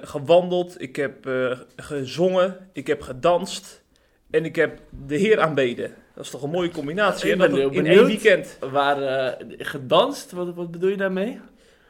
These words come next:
Speaker 1: Nou, eh, we zitten in een multiculturele kerk en zoals je weet zijn er culturen die nogal van dansen houden.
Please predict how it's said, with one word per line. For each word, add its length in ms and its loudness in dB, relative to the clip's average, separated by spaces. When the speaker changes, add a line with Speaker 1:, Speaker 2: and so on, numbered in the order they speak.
Speaker 1:
Nou, 420 4
eh, 80 8
we 80 0
zitten 260 -4
in 160 -2
een 60 -4
multiculturele 680 -2
kerk 360 2
en 140 -6
zoals 260 -4
je 80 -8
weet 160 0
zijn 120 -2
er 80 -6
culturen 440 -4
die 120 -4
nogal 200 -4
van 160 -8
dansen 340 -2
houden. 360 -4